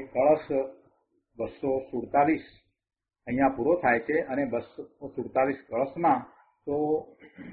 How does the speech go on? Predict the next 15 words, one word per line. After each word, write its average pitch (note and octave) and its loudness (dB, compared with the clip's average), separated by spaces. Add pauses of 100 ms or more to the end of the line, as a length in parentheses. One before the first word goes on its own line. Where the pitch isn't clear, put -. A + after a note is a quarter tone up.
(200)
આચાર્ય C#3 2
ભગવાને C3+ 6
તો D3 0
એ C#3+ 6
વાત C3+ 8
કરી D3 -2
કે C3+ 0
અમે C#3 0
શા C3 0
માટે C#3+ 4
આ B2+ 4
પરિશિષ્ટ A#2+ -2
કહીએ A#2 0
છીએ D#3+ 2 (920)
અને C#3+ -2